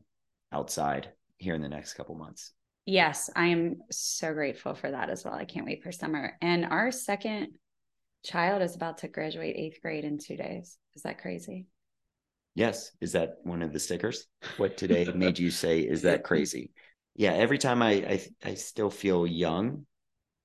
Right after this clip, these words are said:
Speaker 1: like, you know, and not, not old, then I realize a, a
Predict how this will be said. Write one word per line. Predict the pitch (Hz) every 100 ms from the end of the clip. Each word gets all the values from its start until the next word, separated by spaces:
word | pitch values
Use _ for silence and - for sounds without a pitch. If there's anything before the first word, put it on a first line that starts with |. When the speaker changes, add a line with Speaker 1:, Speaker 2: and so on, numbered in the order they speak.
| _ -
Speaker 1:
like, | - 87 85 - -
you | 101 90
know, | 87 104
and | 101
not, | 87 95 90
not | 90 64
old, | 78 87 107 92
then | 92 92
I | 85 78
realize | 85 92 90 85 78 82
a, | 90
a | 90 85